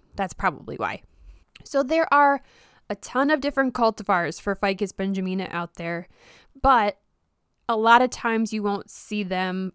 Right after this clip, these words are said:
on packaging, at least from my perspective as someone that has ordered them and that's bought them or went looking for them. A lot of times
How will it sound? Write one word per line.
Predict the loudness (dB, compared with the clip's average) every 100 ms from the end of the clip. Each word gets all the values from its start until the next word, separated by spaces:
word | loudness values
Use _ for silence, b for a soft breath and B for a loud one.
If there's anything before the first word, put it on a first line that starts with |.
| -2
on | -2 0
packaging, | 0 0 -2 -4 -4 -2
at | -4 -2
least | -2 -2 -2
from | -2 0
my | -2
perspective | -2 -6 -4 -6 -2 -4 -2
as | -4
someone | -2 -4 -4 -4
that | -6
has | -4 -4 -4 -6
ordered | -6 -4 -4 -2
them | -2 -2 -6 b b b b _
and | -2 0 0
that's | -2
bought | -6 -2 0 0 -2
them | -2 0 0 0
or | -2 0 0 0 -2
went | -4 0
looking | 0 0 -6 -4
for | -6
them. | -4 -8 -8 -16 b b b _
A | 0
lot | 4 4
of | 2
times | 2 2 4 2 2 0